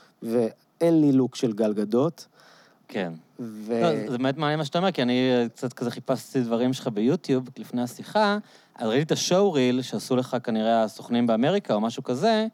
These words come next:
Speaker 1: כן.
Speaker 2: ש-, שואו-ריל זה מין דבר כזה שמראים
Speaker 1: כן.
Speaker 2: לליהוקים.
Speaker 1: כן.
Speaker 2: וזה בעצם אפס ריינג', כאילו כל השואו-ריל מורכב מאותה
Speaker 1: מאותו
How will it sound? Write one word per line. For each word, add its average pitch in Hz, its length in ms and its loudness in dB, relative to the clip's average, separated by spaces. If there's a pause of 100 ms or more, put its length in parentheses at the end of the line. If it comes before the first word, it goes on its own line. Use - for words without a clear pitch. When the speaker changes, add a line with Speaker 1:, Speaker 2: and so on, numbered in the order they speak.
(140)
Speaker 1:
כן. 113 200 -2 (260)
Speaker 2:
ש-, - 140 -6 (440)
שואו-ריל 135 500 2
זה 127 100 2
מין 131 160 4
דבר 127 220 2
כזה 123 220 -2
שמראים 135 880 -2 (100)
Speaker 1:
כן. 135 60 -10
Speaker 2:
לליהוקים. 131 560 0 (200)
Speaker 1:
כן. 123 180 -4 (380)
Speaker 2:
וזה 123 200 0
בעצם 190 560 0 (760)
אפס 170 360 0
ריינג', 135 300 2 (140)
כאילו 147 260 2
כל 196 160 2
השואו-ריל 240 540 2
מורכב 190 520 2
מאותה 151 220 2
Speaker 1:
מאותו 156 120 4